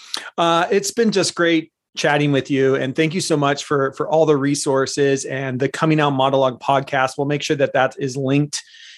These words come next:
in the show notes for people to easily be able to go over and, and listen to. Um, uh, for folks, uh, who are listening, who maybe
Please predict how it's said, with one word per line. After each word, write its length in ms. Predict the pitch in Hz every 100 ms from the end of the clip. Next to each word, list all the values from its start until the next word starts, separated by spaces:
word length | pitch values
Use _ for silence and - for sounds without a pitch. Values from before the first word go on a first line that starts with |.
| _
in 420 | - 160 160 165 165
the 100 | 143
show 220 | 139 147
notes 280 | 139 139 135
for 140 | - 135
people 380 | 143 143 131
to 160 | 123 139
easily 400 | 139 147 131 139
be 180 | 120 131
able 160 | 127
to 100 | 123
go 260 | 127 135 127
over 400 | 120 139 135 131
and, 220 | 123 120 -
and 160 | 123
listen 360 | 135 147 - 151
to. 420 | - 151 147 143 - - - - -
Um, 640 | 147 147 147 147 143 156 - -
uh, 80 | 175
for 260 | - 190
folks, 560 | 180 208 240 240 - - -
uh, 200 | 180 180
who 180 | 147 180
are 100 | 165
listening, 500 | 170 165 180 139 135
who 140 | 147
maybe 580 | 156 165 170 160 151